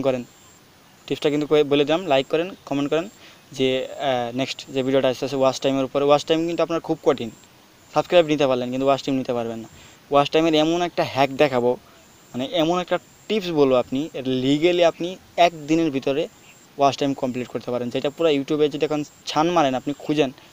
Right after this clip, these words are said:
পাবেন না, পুরো YouTube-এ ওই, এই ভিডিওটা এখন নাই। টিপসটা আপনার, আমি এইগুলা এক বছর যাবত আর কি দেখতেছি, খোঁজাখুঁজি করার পর এইগুলা পাইছি, এখন আপনার সাথে share করতেছি। তো বুঝতে পারছেন ওয়াচ টাইমটা কিন্তু অনেক, আহ, লাগে আর কি। ওয়াচ টাইমটা অনেক মানে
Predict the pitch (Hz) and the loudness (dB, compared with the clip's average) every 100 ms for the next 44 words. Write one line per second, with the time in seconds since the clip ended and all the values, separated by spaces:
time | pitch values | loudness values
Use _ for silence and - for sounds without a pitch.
0 | - - 135 123 113 110 - _ _ 180 | -16 0 0 0 -6 -12 -20 _ _ 0
1 | 170 151 160 160 156 160 139 139 135 127 | 2 2 2 2 4 2 2 0 0 -2
2 | 131 120 113 - - 147 - 165 156 165 | -6 -10 -12 -10 -4 -4 -2 0 0 0
3 | 165 151 151 151 165 175 - - - 151 | -2 0 0 2 0 0 -4 -20 -10 -6
4 | 143 151 160 156 156 156 - 135 131 131 | -4 -4 -2 -2 0 -4 -8 -6 -4 -4
5 | 123 120 135 - 135 147 143 139 139 143 | -4 -4 -4 -2 -6 -6 -2 0 0 0
6 | 147 151 143 127 131 131 - - - - | -2 0 0 2 2 2 -2 -16 -20 -20
7 | - 139 131 147 147 135 143 139 139 - | -2 -2 0 -2 -2 -2 -4 -4 -6 -4
8 | 123 120 - 117 120 110 - 143 185 - | -4 -6 -10 -12 -14 -8 0 2 2 -4
9 | - - - - - 139 - 151 143 143 | -18 -20 -20 -20 -8 -2 2 2 2 0
10 | 139 - 143 139 139 139 135 131 - - | 0 0 -4 -4 -4 -2 -2 -6 -14 -20
11 | - - - 131 127 123 120 120 143 127 | -20 -20 -10 -4 -2 -2 -6 -8 -2 0
12 | 123 131 - 143 131 - 131 131 127 131 | 0 -2 -2 -2 -2 -2 -2 -2 -2 -2
13 | - - - - - - 139 | -8 -18 -20 -20 -20 -8 -6